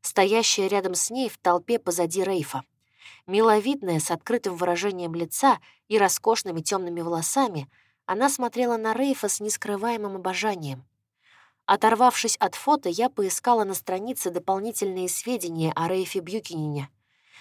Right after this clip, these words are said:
Несмотря на ощущение песка в слепающихся глазах, я не желала сдаваться.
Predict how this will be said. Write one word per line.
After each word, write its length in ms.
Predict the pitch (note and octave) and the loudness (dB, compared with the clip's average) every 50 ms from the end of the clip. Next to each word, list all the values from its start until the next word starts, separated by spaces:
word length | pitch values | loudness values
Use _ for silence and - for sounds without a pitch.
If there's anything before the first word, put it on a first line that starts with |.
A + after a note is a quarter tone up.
| - _ - | -20 _ -2
Несмотря 480 | B3 C4+ C4+ C#4 C#4+ C#4+ C#4 D#4+ F4+ | 0 0 2 4 4 4 6 4 4
на 140 | D#4+ D4 C4 | 4 4 2
ощущение 640 | B3 - - B3 A3+ - - C#4 C4 B3 A#3+ A#3 | 0 0 -2 -2 -2 -2 -2 -2 -2 -2 -2 -2
песка 420 | G#3+ - G#3+ G#3+ - - - C4 B3+ | -2 -2 -2 -4 -2 2 4 4 4
в 60 | - | 4
слепающихся 760 | - G#3 F#3+ - - G3+ G3 G3 F#3+ - G3 - - - G3 | 2 -4 -4 0 0 0 2 2 0 -2 -2 -2 -4 -4 -4
глазах, 560 | E3+ F3 F3+ F3+ F3+ - C4+ C#4 - - - _ _ _ _ _ - | -2 0 0 0 2 4 4 2 2 0 -6 _ _ _ _ _ -10
я 260 | A#3 G3+ B3 C#4+ C#4+ | -4 0 2 2 2
не 160 | B3 A3 G3 | 2 0 -2
желала 400 | F3 F3+ F3 E3+ F3 E3 E3+ E3 | 0 0 2 2 2 2 2 0
сдаваться. 580 | D3+ D3+ D3+ D3 C#3 D3 D3 C#3 - - - | 0 0 0 0 0 -2 -2 -4 -6 -8 -8